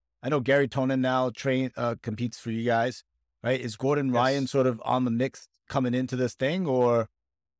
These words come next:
Speaker 1: is that
Speaker 2: Uh, right
Speaker 1: something
Speaker 2: now,
Speaker 1: like
Speaker 2: right now, Gor-, Gordon is sli-, signed to Flow, but, uh,
Speaker 1: Okay,
Speaker 2: yeah,
Speaker 1: that's
Speaker 2: Gordon and
Speaker 1: right.
Speaker 2: I are,
Speaker 1: Yeah, I
Speaker 2: uh,
Speaker 1: should have known that. <laughs>
Speaker 2: Gordon and I are friends. We,
Speaker 1: Yeah.
Speaker 2: we, we've been friends, and, uh, obviously Gary does compete in one. He's competed both in submission grappling and mixed martial arts,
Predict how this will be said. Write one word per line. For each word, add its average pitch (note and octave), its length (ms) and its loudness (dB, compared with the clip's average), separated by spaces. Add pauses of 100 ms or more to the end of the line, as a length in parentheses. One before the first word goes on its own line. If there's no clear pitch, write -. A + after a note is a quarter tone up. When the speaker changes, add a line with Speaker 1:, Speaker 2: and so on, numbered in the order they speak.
Speaker 1:
is A2 100 -8
that B2+ 180 0
Speaker 2:
Uh, E3+ 160 2
right G#3+ 120 4
Speaker 1:
something B3 60 2
Speaker 2:
now, C4 120 6
Speaker 1:
like F#3 80 0
Speaker 2:
right A3+ 180 4
now, B3+ 120 4 (120)
Gor-, A3 180 2
Gordon A3 360 -2
is F#3 160 -2
sli-, F#3+ 380 0
signed F#3 440 -4
to E3+ 140 -6
Flow, E3 500 -4 (540)
but, D3+ 340 2
uh, C#3+ 240 -4
Speaker 1:
Okay, D3+ 100 0
Speaker 2:
yeah, F3+ 80 2
Speaker 1:
that's - 80 -8
Speaker 2:
Gordon F3 220 2
and F3 60 6
Speaker 1:
right. F3 60 4
Speaker 2:
I F3 80 2
are, F3 140 -4 (140)
Speaker 1:
Yeah, A2+ 120 -2
I G#2+ 60 0
Speaker 2:
uh, G2 80 -8
Speaker 1:
should C#3 140 -10
have A2+ 60 -6
known G#2+ 120 -4
that. F2 140 -14
<laughs> - 20 -10
Speaker 2:
Gordon F3 200 0
and E3+ 100 6
I E3+ 100 0
are D3+ 120 -6
friends. E3 560 -2
We, C#3 60 -10 (260)
Speaker 1:
Yeah. B2 80 2
Speaker 2:
we, D#3 80 2
we've D#3 220 -10
been D3+ 100 -14
friends, D3+ 340 -10
and, D3 140 -14 (460)
uh, C#3+ 320 -8
obviously D#3 340 -8
Gary C3+ 380 -6
does C#3 220 -6
compete C#3 280 -18
in C3 100 -18
one. C3 300 -8
He's C3+ 180 -14
competed C3+ 440 -18
both C#3+ 180 -10
in D3+ 60 -18
submission C3 360 -16
grappling C3 400 -4
and B2+ 140 -10
mixed - 180 -14
martial C3+ 300 -8
arts, - 460 -6